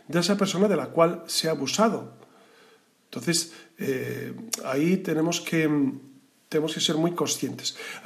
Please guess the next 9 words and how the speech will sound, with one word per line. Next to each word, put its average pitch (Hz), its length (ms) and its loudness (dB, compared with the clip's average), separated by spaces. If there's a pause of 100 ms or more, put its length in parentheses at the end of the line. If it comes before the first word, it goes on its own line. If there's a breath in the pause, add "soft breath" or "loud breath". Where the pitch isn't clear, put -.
(140)
Eh, 208 200 4
este 240 220 4
texto 247 340 6
del 156 180 4
ri-, 196 200 0
del 147 320 0
doctor 143 340 0
Richard 156 360 -2
Cross, 185 520 -2